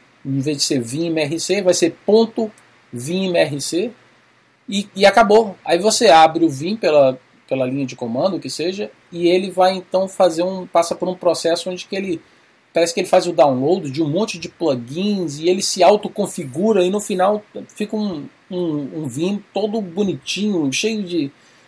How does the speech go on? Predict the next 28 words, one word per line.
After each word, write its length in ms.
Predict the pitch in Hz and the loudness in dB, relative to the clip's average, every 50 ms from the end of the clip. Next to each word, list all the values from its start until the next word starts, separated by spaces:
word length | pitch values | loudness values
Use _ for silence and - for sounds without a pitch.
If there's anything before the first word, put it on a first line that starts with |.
| _ - | _ -2
de 100 | 139 180 | 4 4
apetrecho, 720 | 185 185 - 160 139 - - 151 151 185 196 185 - 165 | 4 4 2 -4 -4 -2 -4 0 2 2 2 2 -4 -6
cheio 280 | 151 - 180 190 202 180 | -8 -6 -6 -6 -6 -6
de, 180 | 175 175 165 151 | -8 -8 -8 -8
de 260 | 151 156 151 147 143 - | -8 -8 -10 -10 -10 -6
perfumaria 560 | - 151 151 - 165 165 147 131 135 156 185 190 | -6 -6 -4 -4 -2 0 0 0 0 0 -2 -4
e 40 | |
tudo 220 | 185 - 165 156 143 | -2 -4 -2 -2 0
mais. 340 | 135 143 165 180 175 170 - | 0 2 2 2 0 -2 -6
É, 200 | 143 131 120 120 | -8 -6 -6 -8
fica 180 | 127 - - 180 | -8 -2 -2 0
bem 180 | 165 202 254 294 | 0 2 0 0
bacana 400 | 294 - - - 220 233 233 202 | -2 -6 -6 0 0 0 2 2
mesmo. 300 | 180 185 185 165 147 135 | 0 0 0 -2 -2 0
Foi 140 | - 180 | 2 0
a 40 | 175 | 2
primeira 320 | - 190 185 185 220 262 254 | 2 0 0 2 2 2 2
vez 260 | 190 202 202 190 - | 2 0 0 0 -2
que 100 | - 185 | 2 2
eu 100 | 175 170 | 2 2
brinquei 420 | 151 156 151 143 135 - 147 143 | 2 -2 -4 -4 -4 -6 -6 -6
com 160 | 143 - 127 | -4 -6 -4
ele, 300 | 127 151 180 190 175 160 - _ - | -4 -2 -4 -4 -6 -10 -12 _ -8
e 60 | 175 | -6
eu 60 | 165 165 | -6 -6
fiquei 180 | - - 180 | -4 -4 -4
bem 160 | 165 175 185 | -2 -2 -4
impressionado. 640 | 190 185 - 196 190 - 220 214 196 180 170 156 151 | -4 -4 -6 -6 -4 0 0 0 2 2 0 0 -2